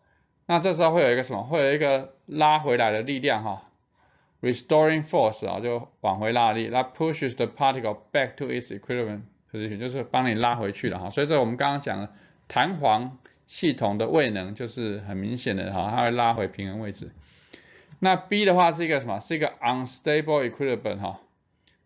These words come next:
他说如果你有一个小小的位移的话，它就会这样，它就把你加速送到很远的地方去哈。那就是像 B 这个，呃，B 这个图形哈。那其实这个图形你也可以用碗来看的哈，譬如说，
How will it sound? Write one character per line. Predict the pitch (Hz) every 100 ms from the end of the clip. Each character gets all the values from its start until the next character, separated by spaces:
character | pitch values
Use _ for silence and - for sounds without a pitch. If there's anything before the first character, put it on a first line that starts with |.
| _
他 | 123
说 | 139 135
如 | 147
果 | 139
你 | 120
有 | 123 117
一 | 120
个 | 120 117 123 _ _ _ -
小 | - 131
小 | 143
的 | 107
位 | 131 131 101
移 |
的 | 98
话， | 120 113
它 | 120
就 | 127
会 | 120
这 | 107
样， | 92
它 | 123
就 | 143
把 | 143
你 | 143 117
加 | 110 143 135
速 | 139 147 123
送 | - 127
到 | 127 117
很 | 107
远 | 110
的 | 92
地 | 101
方 | 101 95 104
去 | - 90
哈。 | 90 - _ _ -
那 | 110
就 | 110
是 | 110 104 - -
像 | - 110 104 -
B | 120 113
这 | 117
个， | 104 - - -
呃， | 110 -
B | - 113
这 | 117
个 | 107
图 | - 101
形 | - 104
哈。 | - - - - - -
那 | 202
其 | 185
实 | 185
这 | 214
个 | 185
图 | 160
形 | 180 143 131
你 |
也 | 151 131
可 | 143
以 | 113 101 _ _ _ _ _ _ _
用 | 185 151 135 123 _
碗 | 123 107 101
来 | 101 120
看 | - 139 104
的 | 98
哈， | 95 101
譬 | 147
如 |
说， | 139 143 143 139